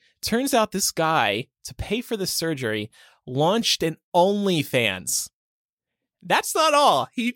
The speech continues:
he wasn't just doing jerk-off videos on OnlyFans. He, after a few months on the platform, zeroed in on a niche,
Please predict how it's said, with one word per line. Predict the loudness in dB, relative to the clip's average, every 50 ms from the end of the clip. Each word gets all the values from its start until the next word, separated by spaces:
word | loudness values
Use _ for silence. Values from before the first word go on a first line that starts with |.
| -8 -8
he | -6 -4
wasn't | -2 -2 -2 -2 -2
just | -2 -2 -2 0
doing | 4 4 4 4 2 0
jerk-off | 0 0 0 0 2 0 0 0 0 -2
videos | -2 -2 0 0 -2 -2 -2 -2 -2
on | -2 -2
OnlyFans. | 0 2 2 2 2 0 -2 -4 -4 -6 -6 -6 -6 -8 -8 -8 -10 -12 _ _ _ _ _ _ -20 -20 -20 -20 -20 -20 _ _
He, | -4 -2 0 0 0 -2 -2 -4 -4 _
after | -2 -2 0 0 0 0
a | 0
few | -2 -4 -4 0
months | 2 4 4 2 2 0 0
on | 0 0 -2
the | -2
platform, | 0 0 0 0 0 -2 -4 -4 -2 -2 -2 -4 -6 -8 -8
zeroed | -4 -2 0 2 2 2 2 2 2
in | 2 2 0 -2 -4 -4
on | -4 -2
a | -2
niche, | -2 0 0 0 0 0 -2 -2 -4